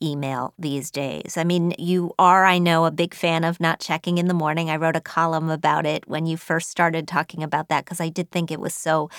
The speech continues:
brilliant. And yet I'm at this point guilty of failing. I'm just, I check email when I wake up. If I happen to wake up at three in the morning 'cause I can't sleep, I check email then.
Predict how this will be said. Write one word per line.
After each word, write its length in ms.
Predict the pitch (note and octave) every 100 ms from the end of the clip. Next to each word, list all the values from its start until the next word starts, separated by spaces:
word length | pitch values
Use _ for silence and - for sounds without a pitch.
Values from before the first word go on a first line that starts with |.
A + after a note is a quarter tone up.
| - - -
brilliant. 560 | F3+ F#3 F3 E3+ D#3+
And 180 | E3+ F3
yet 220 | F3 E3 D#3+
I'm 340 | E3+ E3+ E3+ -
at 160 | E3 -
this 180 | E3
point 500 | - E3+ D#3+ D3+ -
guilty 460 | D#3+ E3 D#3+ E3+ D3
of 140 | D3
failing. 520 | - D3 D3 C#3+ D#3 -
I'm 200 | D3+ D3+
just, 440 | D3+ C#3+ - - - - -
I 100 | F3+
check 320 | - E3 E3
email 260 | D#3+ D3+ D3+
when 140 | D3+
I 100 | D3
wake 220 | D3 D#3+
up. 320 | B3+ G#3+ - - - _
If 200 | - F3 - -
I 180 | F3+
happen 540 | E3 E3 E3+ - E3 D#3
to 120 | F3+
wake 220 | D#3+ D#3+
up 160 | D3+ -
at 80 | -
three 180 | D#3+
in 60 | E3
the 80 | F3+
morning 320 | B3 A#3 G3
'cause 160 | F#3 D3+
I 80 |
can't 300 | D3+ D#3 D3
sleep, 360 | - B3+ B3 G#3
I 120 | D#3+
check 320 | D3+ E3 -
email 280 | D3+ D3 C#3+
then. 460 | D3 A#3+ A3 G3+